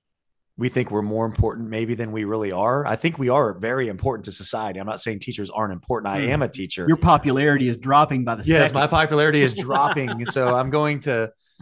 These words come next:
Speaker 1: you know, teachers aren't as important as some think, but some people, you know, really say, yeah, teachers deserve to make a hundred grand in these states that we're talking about starting out. And hey, I, I'd be happy to take more money, but I'm trying to look at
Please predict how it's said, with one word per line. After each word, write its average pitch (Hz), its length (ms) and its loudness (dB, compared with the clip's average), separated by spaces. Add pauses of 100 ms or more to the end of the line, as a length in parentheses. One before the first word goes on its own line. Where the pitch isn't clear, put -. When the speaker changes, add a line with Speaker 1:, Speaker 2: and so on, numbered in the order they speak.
(140)
Speaker 1:
you 123 140 -4
know, 107 340 0 (220)
teachers 156 420 -2
aren't 156 200 0
as 143 100 0
important 143 340 -2
as 127 100 -2
some 139 200 0
think, 143 240 -4
but - 220 -4 (180)
some 196 200 2
people, 131 460 0
you 135 80 -8
know, 107 140 -4
really 127 400 0
say, 117 320 -6
yeah, 113 100 -8 (220)
teachers 131 320 -2
deserve 123 300 -2
to 127 60 -4
make 127 180 -2
a 127 40 0
hundred 131 340 -4
grand 120 360 0
in 104 80 -6
these 95 200 -6
states 95 300 -6
that - 100 -12
we're 90 100 -10
talking 98 320 -4
about 95 200 -4
starting 95 400 -4
out. 85 220 -10 (300)
And 139 120 0
hey, 147 200 2
I, 127 320 0
I'd 131 80 -2
be 131 100 2
happy 127 300 0
to 110 60 -4
take 113 220 -4
more 110 160 -6
money, 110 280 -2
but 110 100 -4
I'm 113 100 -4
trying 160 220 -2
to 131 60 -2
look 127 200 -4
at 107 160 -6